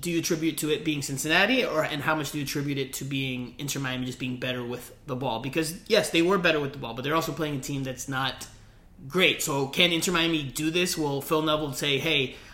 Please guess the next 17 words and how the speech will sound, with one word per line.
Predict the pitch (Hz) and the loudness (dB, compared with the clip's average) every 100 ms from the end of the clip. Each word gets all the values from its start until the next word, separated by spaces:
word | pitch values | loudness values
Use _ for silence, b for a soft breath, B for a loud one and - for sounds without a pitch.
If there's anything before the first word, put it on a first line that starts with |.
| B | B
I | 151 | 4
want | 151 147 165 160 - - - | 4 4 2 2 -8 -20 -12
to | - 156 | -6 -4
play | 151 156 147 147 139 B B B B - - | 2 4 4 2 0 B B B B -18 2
through | 202 | 6
to | 220 190 | 8 6
Bla-, | 170 165 | 6 2
Blaise | 165 165 | 2 2
Matuidi, | 151 143 160 151 151 147 147 | 2 -2 0 2 2 0 -4
even | - 208 208 | -4 -2 0
if | 170 | 4
he | |
has | 175 143 | 2 2
pressure | 170 151 | 2 2
on | 147 | 2
his | 135 | -2
back | 143 139 - | -2 -2 -4